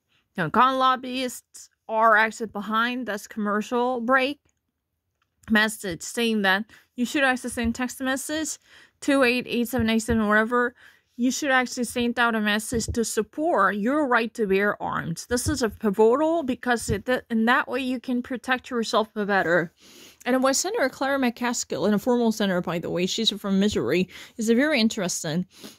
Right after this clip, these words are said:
because there was an old saying going, if Democratic candidate wants to be a president, he or she must carry that state. That's a very great indicator, and President Obama surely managed to pull off a great victory.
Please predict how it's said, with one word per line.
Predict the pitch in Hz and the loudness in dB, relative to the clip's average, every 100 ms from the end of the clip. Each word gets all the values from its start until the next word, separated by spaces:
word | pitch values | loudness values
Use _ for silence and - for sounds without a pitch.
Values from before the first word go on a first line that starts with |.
| _ | _
because | 262 247 | -2 2
there | 262 277 | 4 4
was | 277 247 | 2 0
an | 226 | 0
old | 214 240 233 226 | 0 0 -2 -2
saying | 233 214 | -2 0
going, | 202 220 180 185 - - _ | 0 0 -2 -2 -6 -16 _
if | 220 | -2
Democratic | 220 269 320 - 269 247 226 - _ _ - | 0 2 0 0 0 2 0 -6 _ _ -6
candidate | 285 370 254 196 | -2 0 2 2
wants | 220 247 - | 2 0 -2
to | 220 | -2
be | 202 | -2
a | |
president, | 196 277 269 180 175 202 | -2 -2 -2 -2 0 0
he | 202 254 262 | 0 0 2
or | 233 220 | 2 2
she | - 220 | 2 2
must | 220 226 - | 2 0 -4
carry | - 214 202 160 - | -2 -2 -2 -4 -4
that | 220 233 240 | -2 0 0
state. | - - 180 123 - 214 | -2 -4 -6 -6 -12 -6
That's | 214 240 | -2 2
a | |
very | 220 247 254 226 | 4 4 2 0
great | 214 208 196 | 0 0 2
indicator, | 208 208 196 208 202 226 | 0 0 -4 -4 -4 -2
and | 208 202 | -2 0
President | 220 220 220 208 | -2 0 0 2
Obama | 190 202 226 262 165 - _ _ | 2 2 0 -2 -4 -8 _ _
surely | - 254 233 208 208 | -8 0 2 2 2
managed | 208 220 233 190 - - | 4 4 2 2 -2 -6
to | 190 | -8
pull | - 233 214 | -2 2 2
off | 208 | 2
a | 196 | -2
great | 196 196 185 | 0 0 0
victory. | 247 302 339 190 120 175 | -4 -4 -4 -2 0 -2